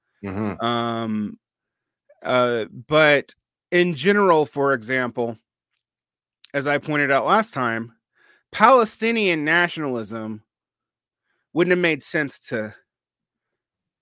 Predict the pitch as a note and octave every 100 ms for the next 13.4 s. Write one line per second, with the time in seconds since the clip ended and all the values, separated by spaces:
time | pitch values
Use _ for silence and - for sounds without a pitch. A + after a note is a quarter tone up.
0 | _ _ - A#2+ A2 G#2 G#2 G2+ G2 -
1 | _ _ _ _ _ _ _ _ _ _
2 | _ _ - C#3+ A#2 A2 G#2 G2 - -
3 | A#2+ A#2+ B2 A2 G2 F#2+ - B2+ C3 B2+
4 | G#2+ C3 A#2+ A#2 A2+ G#2+ G#2 A2 - G2+
5 | G2 A#2+ A2 B2 A2+ G2 F#2 _ _ _
6 | _ _ _ - A#2 A2+ A2 G#2+ - _
7 | - B2+ A2 A#2+ C#3 C3 - B2+ B2 A#2+
8 | A2+ A#2 G#2+ A#2 A#2 A2+ G#2+ A#2+ A2+ G#2+
9 | G#2+ A2 A2 G#2+ - G#2+ G#2+ F#2 G2+ G2+
10 | - G2+ G2 G2+ G2+ - G#2 G2+ G#2+ G#2
11 | G#2 G#2+ G#2+ F#2+ G2 G#2 D#3 G#3+ C#3+ -
12 | _ - - - - _ _ - C3 B2
13 | A#2 A#2 A2 -